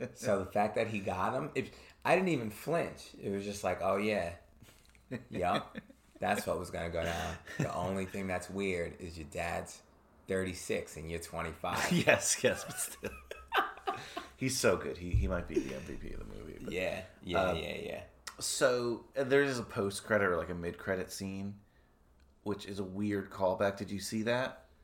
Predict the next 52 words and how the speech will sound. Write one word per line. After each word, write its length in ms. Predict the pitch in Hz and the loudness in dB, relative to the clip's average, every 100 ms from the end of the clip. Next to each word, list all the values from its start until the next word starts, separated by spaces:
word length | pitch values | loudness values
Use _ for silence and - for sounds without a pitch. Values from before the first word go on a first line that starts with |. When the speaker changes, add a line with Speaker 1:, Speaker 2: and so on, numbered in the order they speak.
| - - - - - 110 - | -20 -20 -20 -4 0 0 -2
Speaker 2:
The 80 | 104 | 2
bad 340 | 107 107 101 | 8 8 8
guys, 680 | 95 76 73 87 - - - - | 2 0 -2 -4 -10 -12 -14 -12
the 60 | 90 | -12
three, 500 | 87 90 92 90 87 | -10 -6 -4 -2 -2
what 140 | 80 87 | -2 -4
are 20 | |
they 80 | 69 | -6
called? 360 | - 60 53 - - - - - - _ _ - - | -4 -4 -4 -8 -18 -20 -20 -20 -20 _ _ -14 -10
Speaker 1:
What, 240 | 113 92 - | -6 -6 -4
Full 180 | 101 85 | -6 -4
Force? 460 | - 101 123 - | 0 2 2 -2
Speaker 2:
Full 160 | - 113 | 2 2
Force, 380 | 104 62 71 - | 2 -4 -6 -4
yeah. 200 | 82 65 - - - - - - - - - | -4 -4 -6 -18 -20 -20 -20 -20 -20 -20 -2
They're 100 | 104 | 0
just 180 | 98 - | 0 -2
standing 260 | 113 101 | 0 0
around. 300 | 95 95 87 | 0 -2 -2
They 60 | 90 | -4
get 160 | 90 73 | -4 -4
knocked 420 | 85 90 - - - _ _ _ | -6 -6 -10 -20 -20 _ _ _
the 100 | 101 | -6
roof 300 | 90 107 107 | -2 0 0
of 100 | 101 | 0
a 60 | 92 | -2
house 300 | 92 85 80 | 0 0 -2
falls 320 | - 69 50 | -4 -6 -4
on 100 | - | -8
them. 160 | 50 50 - - _ _ - - - - _ | -12 -14 -16 -20 _ _ -20 -20 -20 -20 _
And 100 | 101 | 0
that's 160 | 104 117 | 0 0
a 40 | |
callback 540 | 107 104 104 104 87 - | 0 2 4 4 2 -2
to 100 | 92 | -8
something 380 | - 90 95 80 | -6 -6 -6 -6
really 440 | 87 95 98 95 | -8 -4 -2 -2
random 400 | 85 82 80 87 | -2 -4 -4 -6
in 80 | 85 | -8
the 80 | 80 | -8
beginning 380 | 76 78 85 82 | -8 -8 -6 -8
of 80 | |
the 40 | 80 | -8
movie 280 | 85 85 87 | -10 -10 -8
where, 80 | 76 | -8
like, 120 | 69 | -8
a 40 | |
house 280 | 82 85 82 | -4 -4 -4
blows 300 | - 98 98 | -6 -6 -4
up. 140 | 104 110 | -2 -2
Speaker 1:
In 140 | 95 | 0
the 160 | 90 | -2